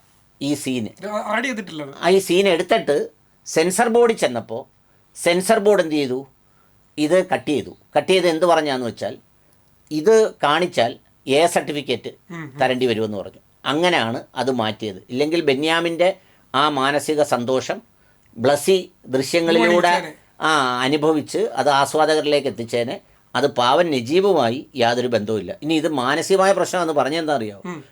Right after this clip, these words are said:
Speaker 1: ഇതിൻ്റെ ഒരു സയൻറ്റിഫിക് സംഗതിയുണ്ട്.
Speaker 2: ഉം.
Speaker 1: പണ്ട് ഈ സ്വവർഗ രതി അഥവാ മെയിൽ, മെയിൽ ഹോമോസെക്ഷൽ ആക്ടിവിറ്റിയെക്കുറിച്ച് ഒരു സ്റ്റഡി നടത്താൻ വേണ്ടി ഒരു ഏജൻസിയെ ഏൽപ്പിച്ചു.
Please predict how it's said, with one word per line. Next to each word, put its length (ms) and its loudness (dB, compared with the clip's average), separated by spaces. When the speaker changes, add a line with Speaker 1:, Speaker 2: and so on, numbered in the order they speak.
Speaker 1:
ഇതിൻ്റെ 220 -2
ഒരു 100 0
സയൻറ്റിഫിക് 540 0
സംഗതിയുണ്ട്. 520 0
Speaker 2:
ഉം. 140 -16
Speaker 1:
പണ്ട് 260 2
ഈ 100 0
സ്വവർഗ 480 2
രതി 260 2
അഥവാ 320 4
മെയിൽ, 300 4
മെയിൽ 340 0
ഹോമോസെക്ഷൽ 720 0
ആക്ടിവിറ്റിയെക്കുറിച്ച് 840 -2
ഒരു 140 4
സ്റ്റഡി 320 0
നടത്താൻ 380 0
വേണ്ടി 220 -2
ഒരു 100 -2
ഏജൻസിയെ 500 -2
ഏൽപ്പിച്ചു. 300 -12